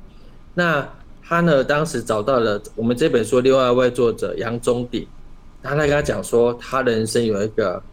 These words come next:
梦想，好，那他想要绕台湾跑一周。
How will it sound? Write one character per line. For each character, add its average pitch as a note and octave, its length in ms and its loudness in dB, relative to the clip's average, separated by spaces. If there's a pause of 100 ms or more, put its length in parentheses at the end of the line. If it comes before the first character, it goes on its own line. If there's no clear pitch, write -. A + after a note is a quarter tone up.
(200)
梦 C3 240 2
想， - 260 -4 (760)
好， - 280 -4 (140)
那 C3 240 -2 (320)
他 D#3+ 160 -4
想 A2+ 220 -4
要 A#2+ 160 0
绕 A#2+ 340 2
台 A2 380 -4
湾 A#2+ 280 0
跑 - 260 -4
一 A2 160 -8
周。 F#2 320 -2